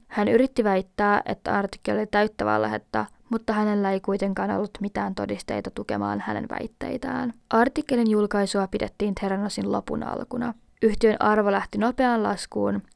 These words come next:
ja Elizabeth yritti tehdä niin sanottua damage-kontrollia vierailemalla lukuisissa televisio-ohjelmissa ja antamalla useita haastatteluja,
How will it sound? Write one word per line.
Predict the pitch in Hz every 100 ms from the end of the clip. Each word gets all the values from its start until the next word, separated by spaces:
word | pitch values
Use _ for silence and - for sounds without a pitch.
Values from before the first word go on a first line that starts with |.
| _
ja | - -
Elizabeth | 214 214 202 202 -
yritti | 202 208
tehdä | - 196 196
niin | 190 196 190
sanottua | 202 190 - 196 190 - - _ -
damage-kontrollia | 190 190 - - 196 202 - 202 202 202 196 - - -
vierailemalla | 240 220 214 202 190 190 190 196
lukuisissa | 196 214 202 - 196 - 190 -
televisio-ohjelmissa | 202 190 190 - 196 196 196 196 190 - 214 190 _ -
ja | 214 196
antamalla | 190 190 190 202
useita | 220 233 220 196
haastatteluja, | 190 185 - - - 196 196